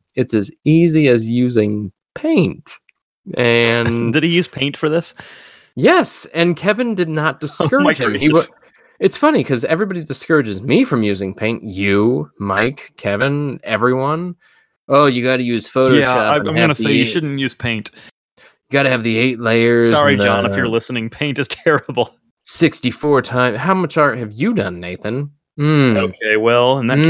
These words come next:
Speaker 1: Mm, yeah, you want the trash talk to fly, I'll let it fly.
Speaker 2: This is a good point.
Speaker 1: So John just, he was like, "I can do this," and he did it.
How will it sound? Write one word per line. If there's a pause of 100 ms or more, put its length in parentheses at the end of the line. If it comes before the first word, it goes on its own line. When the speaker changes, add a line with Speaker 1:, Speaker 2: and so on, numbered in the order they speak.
Speaker 1:
Mm,
yeah,
you
want
the
trash
talk
to
fly,
I'll
let
it
fly. (800)
Speaker 2:
This
is
a
good
point. (840)
Speaker 1:
So
John
just,
he
was
like, (160)
"I
can
do
this,"
and
he
did
it.